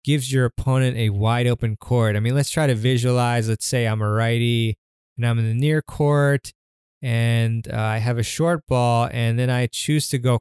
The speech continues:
cross court, especially the more I am to, to the, um, to the deuce side, to the deuce alley, let's say.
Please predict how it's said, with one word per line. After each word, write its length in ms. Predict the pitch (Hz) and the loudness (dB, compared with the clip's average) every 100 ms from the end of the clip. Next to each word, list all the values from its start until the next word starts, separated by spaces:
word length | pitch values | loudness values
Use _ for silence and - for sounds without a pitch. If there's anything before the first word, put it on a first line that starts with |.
| - | -4
cross 560 | - 131 135 151 147 | -4 0 2 2 -2
court, 460 | - - 113 110 107 | -4 -2 2 2 2
especially 420 | 113 - 147 - | 0 0 -2 0
the 120 | 123 | 0
more 260 | 113 117 127 | 2 2 2
I 100 | 123 | 2
am 380 | 117 117 117 113 | 0 0 0 -2
to, 380 | - 113 110 101 _ _ _ _ _ _ | -2 0 2 -2 _ _ _ _ _ _
to 300 | - 113 110 | -4 -2 0
the, 340 | 107 107 104 104 | 0 0 0 0
um, 420 | 101 101 98 101 - - | 0 -2 -4 -8 -12 -6
to 100 | 123 | -2
the 120 | 107 | 0
deuce 300 | 98 123 143 | 0 2 2
side, 460 | - 117 101 95 98 - _ _ - | 0 -2 0 -4 -6 -14 _ _ -6
to 80 | 107 | -4
the 100 | 104 | -2
deuce 300 | 113 107 - | -2 -2 -4
alley, 340 | 120 123 110 | -2 0 0
let's 180 | 107 - | -2 -2
say. 260 | 117 110 | -2 -2